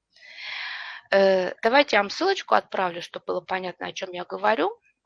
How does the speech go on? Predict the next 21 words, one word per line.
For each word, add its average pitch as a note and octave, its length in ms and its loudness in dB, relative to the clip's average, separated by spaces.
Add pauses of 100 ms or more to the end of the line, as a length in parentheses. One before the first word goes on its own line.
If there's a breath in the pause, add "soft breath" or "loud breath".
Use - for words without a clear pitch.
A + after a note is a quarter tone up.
Вот, F4+ 160 -2
например, B3 640 -4
интересный G#3 580 -6
квест, E4 460 -2
называется A3+ 440 -2
"По - 120 -20
следам C4 340 -8
капитана - 480 -4
Гранта", - 500 -12 (1600)
который G#3+ 360 6
реализован B3 580 2
как A3 180 0
раз A3+ 180 6
с - 40 -12
помощью A3 680 -6
Google F#3+ 260 -10
сайта. - 400 -6 (800 loud breath)
Как C#4 200 4
здесь A#3+ 160 -2
всё A3 160 -2
работает? - 680 -2